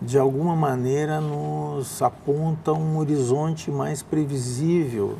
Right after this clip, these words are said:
de encerramento, pelo menos, desta fase da crise. Claro que nós vamos depois, a gente pode depois conversar sobre o, o pós, né? Mas, eh, vai ter que se decidir, ou a presidente fica ou ela sai, e isso,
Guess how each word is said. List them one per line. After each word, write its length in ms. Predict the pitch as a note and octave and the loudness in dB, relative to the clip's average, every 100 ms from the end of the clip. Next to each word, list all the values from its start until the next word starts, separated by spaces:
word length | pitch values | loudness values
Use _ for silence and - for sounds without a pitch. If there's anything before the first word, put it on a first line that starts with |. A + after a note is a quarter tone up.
| A2 | -8
de 680 | A2 A#2+ C3 C#3+ D3 D3 C3+ - - - | -4 -2 0 0 0 -2 -4 -8 -18 -4
encerramento, 640 | C#3+ - D3+ C3+ B2 E3 D#3+ | -2 2 2 2 0 -2 -2
pelo 220 | D3 C#3+ | -4 -2
menos, 240 | D3+ D#3 | -2 -4
desta 520 | C3 B2 D3 E3 - | 2 6 6 4 -4
fase 400 | C#3+ - C3+ C3+ | -10 -4 -2 -2
da 120 | C#3 D#3+ | -6 -6
crise. 420 | - C#3+ G2 - | 0 0 0 -6
Claro 340 | - B2 C3 | 0 2 2
que 220 | C3+ C#3+ | -2 -6
nós 240 | C#3 C3+ C3 | -4 -4 -2
vamos 160 | B2+ | -2
depois, 460 | B2+ B2+ C#3 A#2+ - - - - | 0 -2 -2 -6 -8 -18 -20 -10
a 20 | A2+ | -8
gente 200 | A#2+ - | -8 -6
pode 240 | A#2 A2+ | -4 -4
depois 280 | G#2+ - - | -6 -8 -10
conversar 440 | - A#2+ A2+ C3+ | -6 -6 -4 -6
sobre 360 | - - C3+ C#3 | -4 -4 -2 -2
o, 160 | D3 D#3+ D#3+ - | -4 -6 -10 -10
o 80 | - | -8
pós, 600 | C3+ - C3+ G#2+ - - - - - | -4 4 4 4 -4 -12 -14 -20 -8
né? 200 | A#2+ C3+ - - - - - | -6 -6 -8 -20 -20 -20 -10
Mas, 580 | B2+ C3+ D#3 F3+ F#3 - | -2 0 2 0 -2 -6
eh, 200 | - C#3+ | 0 2
vai 260 | B2+ C3 C3 | 2 2 2
ter 140 | B2+ | 0
que 100 | B2 | -4
se 160 | - A#2+ | -4 -4
decidir, 640 | B2 C3 - C#3+ D3 F#3 | -2 -4 -4 -4 0 2
ou 140 | F3 C3 | 4 2
a 60 | |
presidente 520 | B2 B2+ A#2+ A#2+ A#2+ - | 0 -4 -4 -4 -6 -8
fica 500 | - B2+ C3+ - A#2+ | -8 -4 -4 -2 -2
ou 180 | A#2 A2 | 0 0
ela 200 | A2+ - | -2 -4
sai, 440 | - C3+ C#3 G3 - - - - - | -2 -2 -2 -6 -12 -20 -20 -20 -2
e 300 | E3 F3 F#3 | 2 4 6
isso, 520 | G#3 - - A3 G#3+ | 4 0 -2 0 0